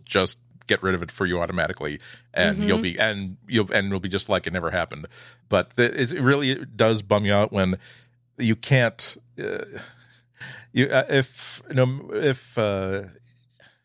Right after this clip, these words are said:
Speaker 1: I can't, y-, you're supposed to be able to use, like, a ten-second video clip from a movie if you're talking about the movie or reviewing the movie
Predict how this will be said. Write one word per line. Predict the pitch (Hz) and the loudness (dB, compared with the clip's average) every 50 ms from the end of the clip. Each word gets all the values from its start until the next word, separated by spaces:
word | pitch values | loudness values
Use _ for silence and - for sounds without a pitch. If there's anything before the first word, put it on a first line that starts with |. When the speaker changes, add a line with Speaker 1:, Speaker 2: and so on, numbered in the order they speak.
| - - | -6 -2
Speaker 1:
I | - 131 131 | 0 0 0
can't, | - 160 156 151 151 - | 2 2 0 0 0 -2
y-, | 151 147 - | -6 -4 2
you're | - 143 139 | 2 2 2
supposed | - 165 - 165 170 - - | 2 0 0 2 0 0 0
to | 170 | 0
be | 147 143 | 2 2
able | 135 131 131 | 2 2 0
to | 127 | 0
use, | 113 107 117 120 120 117 - - | 2 2 4 4 4 2 0 -2
like, | 104 101 | -2 -2
a | 104 | -2
ten-second | - - 120 110 113 - - 117 107 - 107 104 95 | 0 0 0 0 0 0 0 0 0 0 -4 -4 0
video | 95 101 98 98 95 95 | 0 0 2 2 0 -2
clip | - - - 101 92 - | -2 -2 0 0 0 0
from | - 104 95 90 | 0 -2 -2 0
a | 92 | 0
movie | 90 90 92 92 82 85 82 82 80 - - - - _ _ _ | 0 2 0 0 0 0 -2 -2 -4 -8 -12 -20 -20 _ _ _
if | - - - | -8 0 0
you're | 113 - | 0 0
talking | - - 139 131 127 - 123 | 2 2 2 2 2 -2 0
about | 107 107 101 | 2 2 2
the | - 101 | 2 0
movie | 95 104 104 101 90 92 98 95 95 90 | 2 4 2 2 2 2 0 0 0 -2
or | 82 90 92 | -2 -4 -4
reviewing | 87 85 90 95 92 95 95 92 | -4 -4 -4 -4 -4 -2 -2 -4
the | 92 | -6
movie | 87 87 90 92 90 92 90 90 90 85 | -6 -4 -2 -2 0 0 0 0 0 -2